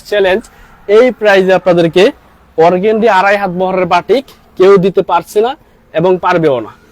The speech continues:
যেটা ভালো লাগবে স্ক্রিনশট রাখবেন। এই ডিজাইনটা চারটা পাঁচটা কালার থাকবে, পাঁচ কালার থেকে অবশ্যই পাঁচ পিস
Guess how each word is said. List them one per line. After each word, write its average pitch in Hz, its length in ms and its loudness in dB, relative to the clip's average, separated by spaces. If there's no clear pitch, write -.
যেটা 180 360 0
ভালো 220 140 4
লাগবে 190 220 0
স্ক্রিনশট 196 440 -4
রাখবেন। 160 180 -2
এই 165 60 0
ডিজাইনটা 220 440 -2
চারটা 214 360 -8
পাঁচটা 202 320 -8
কালার 185 200 -2
থাকবে, 202 340 -2
পাঁচ 190 200 -2
কালার 208 240 0
থেকে 214 180 -2
অবশ্যই 202 340 0
পাঁচ 190 280 -8
পিস 196 120 -6